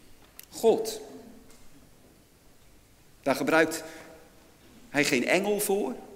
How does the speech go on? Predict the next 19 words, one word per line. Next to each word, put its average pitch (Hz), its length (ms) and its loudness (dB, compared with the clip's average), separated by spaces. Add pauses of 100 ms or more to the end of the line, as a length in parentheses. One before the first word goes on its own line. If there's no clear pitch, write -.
(1400)
In 151 100 6
de 151 80 6
hemel 165 360 6
zal 143 340 0 (320)
er 143 80 -2
niet 156 140 6
een 151 120 4
engel 202 300 4
komen 226 520 6
die 214 220 2 (440)
onze 185 340 -2
tranen 190 600 2
afwist. 190 600 0 (1300)
Nee, 170 180 0
God 165 480 -6
zelf 202 560 -6 (1120)
zal 131 280 -8
dat 110 180 -6
doen. 101 260 -10